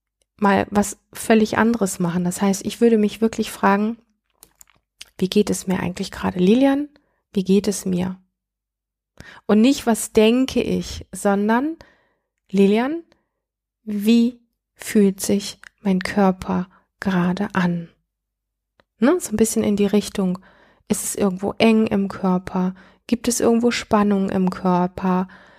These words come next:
Wie atme ich eigentlich überhaupt noch? Atme ich sehr flach? Atme ich hektisch und so weiter?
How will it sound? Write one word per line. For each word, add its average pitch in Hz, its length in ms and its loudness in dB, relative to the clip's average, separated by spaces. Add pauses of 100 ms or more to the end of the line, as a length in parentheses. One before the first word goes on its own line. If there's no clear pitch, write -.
(180)
Wie 220 220 0
atme 214 440 0
ich - 220 -6
eigentlich 185 400 -4
überhaupt 185 580 -4
noch? 180 380 -6 (540)
Atme 196 320 0
ich - 140 -8
sehr 196 160 -2
flach? 208 540 2
Atme 190 400 -4
ich - 220 -6
hektisch - 500 -4
und 190 160 -4
so 185 160 -4
weiter? 180 360 -4